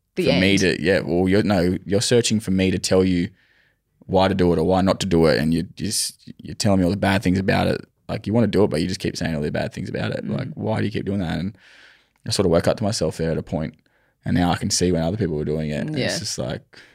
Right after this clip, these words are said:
Speaker 2: why, why, what's the point?
Speaker 1: It's like a, you try and protect yourself, right?
Speaker 2: Yeah.
Speaker 1: You're going, "I'm not, I'm gonna protect myself from being hurt by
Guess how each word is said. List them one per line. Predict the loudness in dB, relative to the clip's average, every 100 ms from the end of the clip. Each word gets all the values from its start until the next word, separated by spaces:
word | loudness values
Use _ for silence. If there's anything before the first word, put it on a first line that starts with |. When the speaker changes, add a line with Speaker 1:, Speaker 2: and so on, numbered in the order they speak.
| _ _ _ _ _
Speaker 2:
why, | -8 -4 -4
why, | -6 -6 -4 -4
what's | -8
the | -8
point? | 0 0
Speaker 1:
It's | 2
like | 0
a, | 0 0 -6 -8
you | -10 -4
try | 0 2 4
and | 2
protect | 2 0 0 0
yourself, | -2 -4 -4
right? | 0 2 0
Speaker 2:
Yeah. | -2
Speaker 1:
You're | 0
going, | 2 2
"I'm | 2 4
not, | 2 2
I'm | 0 0
gonna | -2
protect | -2 -2 -2 0
myself | 0 0 0
from | -2
being | -2 -4 -4
hurt | -2 2 2 0 _ -2
by | 0 2 0 -2 -6